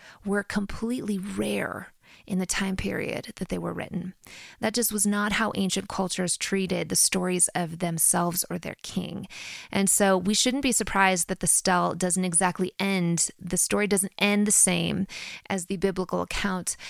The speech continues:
But what we do have for sure on the Stele is confirmation that the Moabites encountered the nation of Israel and the house of David.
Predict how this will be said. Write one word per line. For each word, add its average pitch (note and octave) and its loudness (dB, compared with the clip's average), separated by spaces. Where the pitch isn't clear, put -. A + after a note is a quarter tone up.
But G#3 0
what - -2
we A3+ 0
do C#4 -2
have G#3+ 0
for - -4
sure G3 -2
on F#3+ -2
the F3+ -2
Stele - 0
is G3 2
confirmation G#3+ 0
that F#3 -4
the F#3+ 2
Moabites F#3 2
encountered F#3+ -2
the F3+ 0
nation F3 -2
of E3+ -6
Israel F#3 0
and E3+ -2
the D#3+ -4
house - -2
of F3+ -8
David. F3 -4